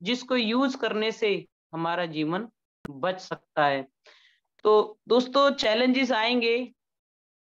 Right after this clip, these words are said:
जिंदगी भर रहेंगे, क्योंकि कोई भी चीज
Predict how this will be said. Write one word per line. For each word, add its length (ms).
जिंदगी 420
भर 200
रहेंगे, 560
क्योंकि 300
कोई 340
भी 120
चीज 360